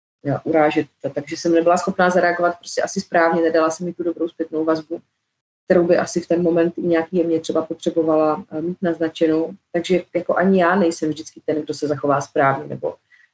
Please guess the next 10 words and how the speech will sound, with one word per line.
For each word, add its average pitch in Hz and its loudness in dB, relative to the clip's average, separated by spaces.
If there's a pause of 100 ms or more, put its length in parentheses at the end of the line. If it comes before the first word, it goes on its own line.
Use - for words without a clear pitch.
je 156 4
vždycky - -6
jako 143 0
blesku - 0
rychlý, 139 -2
pohotový 143 0
k - -14
nějaké 123 -2 (200)
vhodné 156 2
reakci. 135 -4